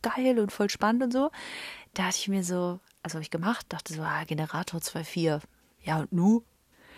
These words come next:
Alles auf Englisch, äh, kein Bock mehr jetzt durchzulesen. So. Und dann hab ich's erstmal, ja, ad acta gelegt, sag ich mal, und nichts mehr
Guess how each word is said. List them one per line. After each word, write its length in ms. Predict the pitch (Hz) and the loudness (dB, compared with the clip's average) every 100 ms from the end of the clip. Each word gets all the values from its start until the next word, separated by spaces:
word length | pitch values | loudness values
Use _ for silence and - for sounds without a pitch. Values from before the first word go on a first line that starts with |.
| - - - - | -20 -20 -10 2
Alles 280 | 175 190 | 4 6
auf 160 | 135 - - | 4 2 4
Englisch, 560 | 185 214 208 202 - - | 8 10 10 8 4 2
äh, 260 | 180 190 | 2 4
kein 260 | - - 180 | 2 4 8
Bock 200 | 180 - | 8 8
mehr 120 | 185 | 6
jetzt 180 | 170 - | 4 6
durchzulesen. 720 | 175 - - - - - - _ - | 4 4 0 0 -2 -2 -8 _ -2
So. 280 | - 147 - _ _ - _ _ | 2 2 -2 _ _ -20 _ _
Und 120 | - 190 | 4 6
dann 160 | 196 | 8
hab 120 | 220 | 6
ich's 120 | 247 - | 6 2
erstmal, 680 | 185 196 - 208 202 202 202 - - | 0 0 4 4 4 2 -2 -8 -2
ja, 220 | 165 156 - | -2 -2 -6
ad 160 | - 175 | -4 -2
acta 260 | - - 175 | -2 -2 -4
gelegt, 340 | 165 160 - | -2 -4 -4
sag 140 | 165 160 | -6 -6
ich 140 | - | -8
mal, 220 | 160 208 - - - - - | -2 -2 -2 -10 -12 -12 0
und 480 | 202 202 202 208 - _ | 4 6 6 4 -4 _
nichts 540 | 175 175 196 - - - | 2 4 4 2 -2 0
mehr 420 | 175 175 180 | 2 4 2